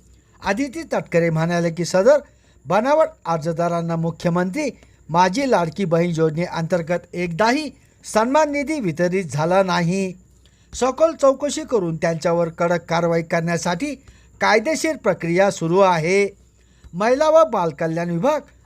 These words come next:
अर्जदारांच्या छाननीबाबत अत्यंत सजग असून कोणत्याही प्रकारची फसवणूक करणाऱ्यांवर कठोर कारवाई करण्यात येत आहे. महिला मतदार डोळ्यासमोर ठेवून विधानसभा निवडणुकीपूर्वी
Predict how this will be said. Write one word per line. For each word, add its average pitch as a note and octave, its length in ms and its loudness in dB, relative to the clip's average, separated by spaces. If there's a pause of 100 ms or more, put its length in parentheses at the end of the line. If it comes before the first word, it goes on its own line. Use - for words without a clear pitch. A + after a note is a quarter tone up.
(160)
अर्जदारांच्या C#4+ 800 2 (120)
छाननीबाबत E3+ 680 -2
अत्यंत D4 460 -2
सजग E3+ 400 -4
असून G3 360 -2 (680)
कोणत्याही D4 480 4
प्रकारची C#4+ 500 -2 (100)
फसवणूक F3 480 -4
करणाऱ्यांवर F3 680 0 (460)
कठोर A#3+ 320 2
कारवाई F#3 420 0
करण्यात F3+ 460 -2
येत F#3 180 0
आहे. F#3+ 360 4 (640)
महिला C4 340 4
मतदार C#4+ 480 0
डोळ्यासमोर E3+ 640 0
ठेवून E3+ 280 -2
विधानसभा E3+ 600 0
निवडणुकीपूर्वी E3+ 920 -2